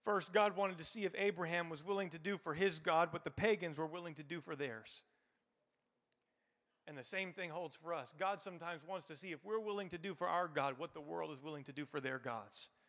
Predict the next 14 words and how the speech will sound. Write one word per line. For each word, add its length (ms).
And 80
the 60
second 400
reason 520
that 220
God 420
would 320
expect 640
this 200
or 160
ask 360
this 340
of 320
Abraham, 680